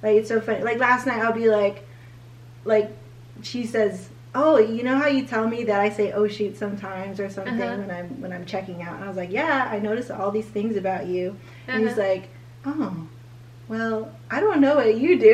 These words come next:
Speaker 1: <laughs> I was like, "Well, you don't pay attention." So that, you
Speaker 2: You
Speaker 1: know
Speaker 2: mean, like, when he's checking out another girl?
Speaker 1: No, no, no,
Speaker 2: Okay.
Speaker 1: checking, no, no, no, no. <laughs>
Speaker 2: <laughs>
Speaker 1: He doesn't
Speaker 2: What was
Speaker 1: do that.
Speaker 2: I
Speaker 1: Checking out, like, mentally. He's just like, "Oh,
Speaker 2: Oh,
Speaker 1: shoot,"
Speaker 2: you mean,
Speaker 1: you
Speaker 2: like,
Speaker 1: know?
Speaker 2: he zone out?
Speaker 1: Zoned out.
Speaker 2: Oh,
Speaker 1: So he'll
Speaker 2: okay.
Speaker 1: say this phrase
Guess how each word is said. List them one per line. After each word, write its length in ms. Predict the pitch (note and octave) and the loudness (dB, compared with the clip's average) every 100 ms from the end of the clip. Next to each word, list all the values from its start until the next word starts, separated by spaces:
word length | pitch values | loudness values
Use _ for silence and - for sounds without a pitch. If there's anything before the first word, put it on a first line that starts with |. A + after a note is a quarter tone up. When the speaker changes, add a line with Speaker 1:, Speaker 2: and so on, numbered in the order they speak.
| E4+ - | 10 6
Speaker 1:
<laughs> 40 | |
I 40 | - | 6
was 180 | A4 | 8
like, 220 | D#4 C#4 C#4 | 8 4 8
"Well, 140 | G#4 | 8
you 160 | F4+ A4+ | 10 8
don't 240 | G#4 - | 8 6
pay 140 | G#4 G4 | 6 6
attention." 580 | - G4 A4 - F4 - - - - | 6 6 8 6 4 0 -12 -12 -10
So 240 | - C#4 C4 | 6 8 8
that, 140 | C#4 | 6
you 120 | C4 | 6
Speaker 2:
You 60 | D#4 | 10
Speaker 1:
know 100 | E4+ | 10
Speaker 2:
mean, 100 | D#4 | 10
like, 200 | D4+ C#4+ | 8 4
when 120 | C#4+ | 2
he's 220 | D4+ C#4+ - | 0 -4 -4
checking 360 | C#4+ - C4+ | -4 -2 -2
out 160 | C4+ B3+ A3+ | 2 2 2
another 220 | A3+ A#3 | 2 0
girl? 360 | B3+ C#4 E4+ C4 | 0 -2 -2 4
Speaker 1:
No, 160 | C#4+ D#4+ | 8 8
no, 60 | |
no, 120 | D#4+ C4 | 8 6
Speaker 2:
Okay. 100 | - | 6
Speaker 1:
checking, 420 | C#4+ A#3 C#4+ B3 | 4 4 0 2
no, 140 | C4+ | 2
no, 80 | B3 | 2
no, 180 | A3+ - F3+ | 0 0 -4
no. 160 | F#3+ - | -8 -8
<laughs> 140 | - - | -10 2
Speaker 2:
<laughs> 0 | |
Speaker 1:
He 540 | F#4+ F#4+ A#4+ F4 D4 | 6 8 8 6 6
doesn't 120 | A3+ D#4 | 6 8
Speaker 2:
What 140 | E4+ | 8
was 80 | F#4 | 6
Speaker 1:
do 60 | A4 | 6
that. 260 | D#4+ D4 | 6 6
Speaker 2:
I 280 | - - G#4 | 2 -8 -6
Speaker 1:
Checking 360 | - C#4+ D#4 C#4+ | 4 4 6 6
out, 240 | C4+ B3 | 8 6
like, 200 | A3+ A3 | 4 4
mentally. 420 | A3 A3+ A#3 G3 F#3+ | 2 2 2 -2 0
He's 200 | A3+ A3 | 0 4
just 180 | A3 | 4
like, 240 | A3 G#3 - - | 4 -2 -4 -8
"Oh, 360 | C4 C#4 C4+ D#4 | -2 2 4 8
Speaker 2:
Oh, 220 | D#4+ - | 6 4
Speaker 1:
shoot," 360 | B3 B3+ B3 G#3 | -2 0 6 6
Speaker 2:
you 100 | - | 6
mean, 120 | G#3 | 4
Speaker 1:
you 80 | C4+ | 6
Speaker 2:
like, 140 | C4+ | 6
Speaker 1:
know? 60 | C4+ | 6
Speaker 2:
he 180 | C#4 A3+ | 0 4
zone 340 | A3 C#4 C#4+ C#4+ | 4 4 2 2
out? 340 | B3+ B3 G#3+ | 4 6 6
Speaker 1:
Zoned 280 | C4 B3+ B3+ | 6 6 6
out. 280 | A#3+ - - | 6 2 4
Speaker 2:
Oh, 140 | C4+ D4 | 8 8
Speaker 1:
So 60 | C#4 | 10
he'll 120 | C#4+ | 8
Speaker 2:
okay. 140 | C#4+ - | 6 4
Speaker 1:
say 240 | C#4+ D4+ | 2 2
this 260 | C4+ C4+ - | 0 0 -2
phrase 560 | A3+ A3 A3+ C#4 D4 | 0 6 6 4 -4